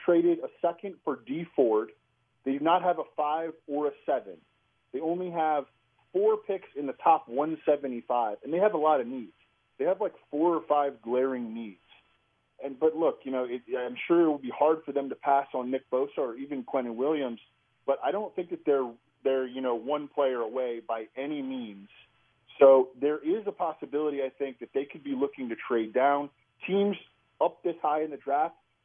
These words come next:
if they're gonna trade up and be that trade partner for the forty-niners, you know, they tend to be targeting quarterbacks. It doesn't seem super realistic or likely to us right now, but I think that it's a good value bet. What do you think, Joe?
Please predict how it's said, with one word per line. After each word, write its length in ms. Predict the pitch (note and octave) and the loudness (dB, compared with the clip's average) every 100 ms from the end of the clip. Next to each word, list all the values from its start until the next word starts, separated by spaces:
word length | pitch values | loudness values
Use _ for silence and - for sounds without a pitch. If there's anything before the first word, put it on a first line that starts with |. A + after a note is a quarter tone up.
| - | -20
if 100 | D3 | -6
they're 100 | D#3+ | -4
gonna 180 | D3 A#2 - | -4 -8 -6
trade 220 | C3 A#2 | -4 2
up 220 | D3 G3 - | 2 2 -6
and 140 | A#3 | -14
be 120 | A#3+ C#4 | -4 0
that 140 | B3 | 0
trade 260 | - F3 E3+ | 0 -4 -2
partner 280 | G3 F#3+ F#3 | -2 -2 -6
for 60 | G#3 | -6
the 80 | |
forty-niners, 640 | G3+ G3+ G3 G#3 G#3 G#3+ G#3+ - _ _ _ _ | -2 -2 -2 -6 -6 -6 -10 -16 _ _ _ _
you 80 | C#3+ | -2
know, 240 | D3 C3 B2 _ _ | 4 4 2 _ _
they 160 | C#3+ - | -4 0
tend 240 | - G3 G#3 | 0 2 0
to 80 | F3 | -6
be 160 | E3 - | -8 0
targeting 420 | E3 D#3+ D3+ C3+ B2 | 2 2 -2 -8 -2
quarterbacks. 580 | E3 D#3 A#2+ A2 F#2+ - | 2 2 0 -4 -8 -14
It 120 | - | 0
doesn't 320 | F#3+ G3 F3 - - | 0 0 -12 -14 -4
seem 400 | D#3 F3 F#3 F#3 _ _ _ - | -2 -2 -4 -8 _ _ _ -12
super 280 | F#3 F#3+ G3 | -8 4 6
realistic 640 | F#3 F#3+ F3 D3 - D#3+ - | 6 4 0 -2 -6 -10 -8
or 200 | C#3 C#3 | 0 0
likely 420 | C3+ C3 C#3+ E3 D#3 | 2 -2 -2 -6 -6
to 180 | C#3+ | 0
us 100 | C#3+ C#3+ | 0 0
right 220 | C#3 B2 A2+ | -2 -2 -4
now, 440 | A#2 B2+ F3+ G#3 _ _ _ _ _ _ | -4 -2 -2 -4 _ _ _ _ _ _
but 120 | C#3+ | 0
I 80 | D3 | 0
think 300 | - G#3 A3+ | -4 -14 -6
that 100 | E3 | -6
it's 160 | C3+ B2 | -6 -10
a 60 | G#2+ B2+ | -8 2
good 240 | D3+ C#3 | 2 4
value 380 | B2 C3 B2+ A2+ | 4 4 2 -4
bet. 260 | C3 B2+ | -4 -4
What 100 | G#2+ | -6
do 60 | D#3 | -16
you 60 | F#3 | -16
think, 160 | A2+ G2+ | -14 -12
Joe? 260 | - G#2+ | -4 -4